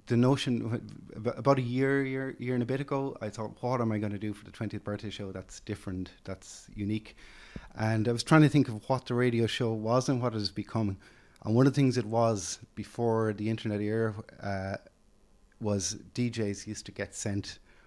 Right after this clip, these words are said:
promos that were available nowhere else, and had them, we were, like, lucky guys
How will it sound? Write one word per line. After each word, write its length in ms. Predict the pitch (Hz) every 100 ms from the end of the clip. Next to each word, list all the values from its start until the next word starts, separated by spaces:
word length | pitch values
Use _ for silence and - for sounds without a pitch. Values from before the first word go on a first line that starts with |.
| -
promos 720 | - 127 123 110 104 95 -
that 220 | 104 -
were 300 | 104 98 98 -
available 400 | 101 113 107 101
nowhere 420 | 101 110 127 127
else, 320 | 110 104 - - - - - -
and 200 | 110 110
had 180 | 131 117
them, 320 | 117 107 - -
we 140 | - 117
were, 160 | 104 -
like, 160 | - -
lucky 420 | 95 98 - 95
guys 480 | 95 101 113 -